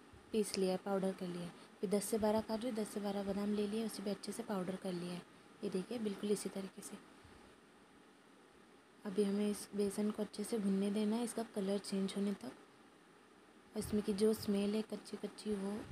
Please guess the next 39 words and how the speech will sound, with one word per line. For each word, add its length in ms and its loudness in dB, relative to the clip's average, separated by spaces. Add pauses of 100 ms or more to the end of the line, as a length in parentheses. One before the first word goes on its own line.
(680)
नहीं 340 4
आए 280 0 (100)
तब 60 -6 (140)
तक 120 -4
हमें 260 0 (240)
भुनना 300 2
है। 160 -6 (540)
ये 100 2
देखिए, 840 -4
ये 60 4
अभी 220 2 (240)
हो 100 2
चुका 300 -6
है। 160 -4 (460)
हम 120 0
गैस 260 2
की 120 -2
फ्लेम 220 -2 (320)
ऑफ 160 -8
कर 120 2
देंगे। 280 2
अब 1120 -14
हम 100 2
इसमें 280 2
काजू 280 -2
बादाम 240 2
का 100 0
पाउडर 320 0
डाल 200 0
देंगे, 260 2 (380)
Desiccated 460 4 (120)
coconut 440 2
डाल 220 4
देंगे, 300 2 (460)
दो 160 4
से 160 4
तीन 320 2
बड़े 180 2
चम्मच 560 0